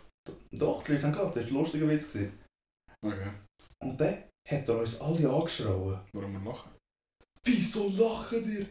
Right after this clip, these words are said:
Speaker 1: Siehst du, dass da innen jemand ein Zirkus?" Und ich zu meinem Kollegen, "Also einen Clown haben wir ja schon." <laughs> Und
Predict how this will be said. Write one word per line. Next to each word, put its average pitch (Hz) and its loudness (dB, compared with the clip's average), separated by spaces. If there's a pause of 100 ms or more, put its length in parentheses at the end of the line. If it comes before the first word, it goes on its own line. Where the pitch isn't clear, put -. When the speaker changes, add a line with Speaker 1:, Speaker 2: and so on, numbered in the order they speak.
(500)
Speaker 1:
Siehst - 0
du, 220 2
dass 202 -2
da 208 -2
innen 214 0
jemand 214 0
ein 190 4
Zirkus?" 269 4 (840)
Und 117 0
ich 135 2
zu 123 -4
meinem 113 -2
Kollegen, 113 0 (420)
"Also 104 0
einen 101 2
Clown 135 6
haben 156 2
wir 170 6
ja 170 4
schon." 135 0 (460)
<laughs> 160 12
Und 135 6